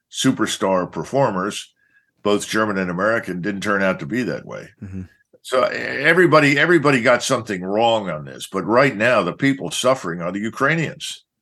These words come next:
Speaker 1: And the real question is, uh, you know, what's next?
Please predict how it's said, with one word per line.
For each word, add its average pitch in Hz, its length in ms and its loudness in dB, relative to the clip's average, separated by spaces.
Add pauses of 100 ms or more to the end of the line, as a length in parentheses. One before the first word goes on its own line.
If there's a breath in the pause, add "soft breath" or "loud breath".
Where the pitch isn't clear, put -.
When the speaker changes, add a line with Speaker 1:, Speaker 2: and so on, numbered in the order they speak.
(440)
Speaker 1:
And 113 140 0
the 117 60 0
real 151 180 4
question 120 460 0
is, 101 360 -4
uh, 101 140 -4
you 104 180 -4
know, 90 100 -2
what's 101 600 -2
next? - 640 -6